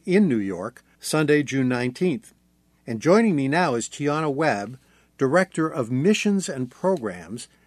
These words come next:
at the Samuel DeWitt Proctor Conference, which is co-sponsoring the celebration. Tiana,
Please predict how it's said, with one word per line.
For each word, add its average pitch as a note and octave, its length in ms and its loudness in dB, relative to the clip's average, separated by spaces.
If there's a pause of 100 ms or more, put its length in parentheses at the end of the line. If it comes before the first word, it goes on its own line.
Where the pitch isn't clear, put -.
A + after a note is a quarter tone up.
(100)
at B2 140 -6
the B2 80 -6
Samuel G3 600 2
DeWitt D3 360 -2
Proctor - 420 -4
Conference, - 720 -4 (280)
which C#3 180 -4
is C#3+ 140 -4
co-sponsoring G#2 880 -4 (360)
the - 80 -4
celebration. B2 760 -2
Tiana, D3+ 560 -2